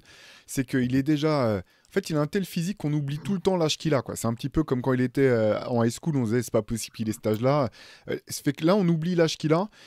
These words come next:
Et tous les éléments dont vous parlez, notamment le tir, ça va, ça va venir en travaillant, tout simplement. Euh, en, ça va venir naturellement. Et moi, il y a tout un autre aspect du jeu, je trouve, qui est encore un peu sous-développé, euh, dans, dans, dans, dans ce qu'il montre.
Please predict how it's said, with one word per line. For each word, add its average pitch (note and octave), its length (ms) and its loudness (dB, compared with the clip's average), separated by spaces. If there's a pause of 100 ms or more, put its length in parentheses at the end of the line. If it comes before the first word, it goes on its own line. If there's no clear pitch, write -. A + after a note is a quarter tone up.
(140)
Et B2 380 2
tous G#3+ 120 -2
les G3+ 180 2
éléments G3 280 2
dont F3 100 2
vous D3 140 -4
parlez, D3+ 300 0
notamment C3 360 0
le C3 80 0
tir, D#3 340 -2
ça - 200 -2
va, A2 240 4
ça - 160 -2
va G#2+ 160 2
venir D3 260 -2
en D3+ 60 0
travaillant, B2 440 4
tout - 100 -12
simplement. A#2+ 540 0
Euh, G2 100 2
en, G2 160 0 (160)
ça - 160 0
va A2 140 4
venir A2 280 -2
naturellement. C3 560 0 (260)
Et A#2 60 -2
moi, D#3+ 160 2
il F#3 40 0
y E3+ 40 4
a D#3 40 0
tout - 200 -10
un G#3 120 2
autre G3+ 200 -2
aspect F#3 240 -2
du E3 140 -2
jeu, F3 140 0
je F3+ 80 -6
trouve, F3 160 -8
qui - 120 -2
est - 20 4
encore C#3+ 220 -2
un C#3+ 60 -2
peu D3 140 -4
sous-développé, D#3+ 720 2
euh, A2+ 200 2
dans, A#2 480 -2
dans, G#2+ 420 0
dans, A2+ 180 0
dans A#2+ 140 -2
ce - 80 -8
qu'il C#3 160 -4
montre. G3+ 240 0